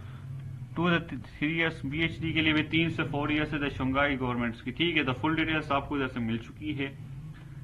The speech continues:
इसके बारे में ये देखें bachelor's, master's, duration पूरी आपको दिखाई, Financial coverage, fully funded, free of cost।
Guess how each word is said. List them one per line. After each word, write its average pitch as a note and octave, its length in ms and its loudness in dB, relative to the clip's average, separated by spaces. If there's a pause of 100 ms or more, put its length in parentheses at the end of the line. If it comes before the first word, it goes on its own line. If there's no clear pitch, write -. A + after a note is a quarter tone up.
(200)
इसके D3 260 -2
बारे C3+ 260 6
में C#3 200 2
ये C3 180 4
देखें C3 320 0
bachelor's, B2+ 540 0
master's, B2+ 720 -2
duration B2 540 2 (100)
पूरी B2 200 2
आपको B2 220 -2
दिखाई, A#2 240 -2
Financial D3 920 -2
coverage, G2+ 480 -6 (220)
fully C3 260 0 (160)
funded, G#2 400 -2 (400)
free D3+ 240 0 (180)
of B2 160 4 (200)
cost। - 520 -6